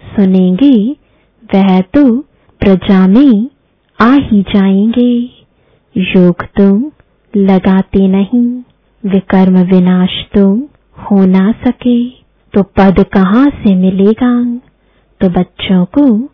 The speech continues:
सारा राज समझाया जाता है। यह राजधानी स्थापन हो रही है। स्थापना जरूर संगम पर ही होगी ना।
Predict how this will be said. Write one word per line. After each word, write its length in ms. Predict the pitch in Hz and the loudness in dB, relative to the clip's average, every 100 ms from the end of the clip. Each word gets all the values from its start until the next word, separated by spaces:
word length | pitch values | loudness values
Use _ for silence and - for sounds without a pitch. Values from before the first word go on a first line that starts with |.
| _ _ _ _ | _ _ _ _
सारा 400 | - 190 190 185 | -6 -2 0 -2
राज 480 | 185 185 185 214 294 - - _ _ _ _ _ - | 0 -2 -2 -4 -8 -14 -20 _ _ _ _ _ -4
समझाया 680 | 202 190 185 - 190 190 226 | -2 0 -2 -4 -4 -2 0
जाता 480 | 277 - 185 185 190 | -2 -2 -4 -4 -6
है। 420 | 190 214 240 240 240 247 _ _ _ _ _ _ - | -4 -2 -2 -4 -6 -12 _ _ _ _ _ _ -10
यह 360 | 202 202 196 190 | -4 -2 0 0
राजधानी 1040 | 180 180 180 - - 185 190 285 214 254 - _ _ - | 0 0 -4 -6 -2 0 2 2 0 -2 -10 _ _ -20
स्थापन 640 | - - 196 185 269 294 | -10 -2 -2 0 0 0
हो 260 | 285 - 196 | 0 -2 0
रही 400 | 190 185 214 214 | 0 0 -2 -4
है। 400 | 233 254 247 254 - _ _ _ _ _ - | -2 -2 -2 -6 -12 _ _ _ _ _ -20
स्थापना 760 | - - 190 - 208 277 233 233 _ _ _ _ _ 202 | -10 -4 -4 -2 0 2 0 -4 _ _ _ _ _ -10
जरूर 640 | 185 196 190 190 196 262 - _ _ _ _ _ - - | -2 0 0 -2 -2 -6 -10 _ _ _ _ _ -10 -2
संगम 440 | 202 190 254 302 | 2 2 2 0
पर 280 | 285 - 190 | 0 -2 0
ही 240 | 190 214 196 | 0 -2 -2
होगी 460 | - 202 180 202 | -2 -4 -2 -2
ना। 200 | 196 226 | -2 -2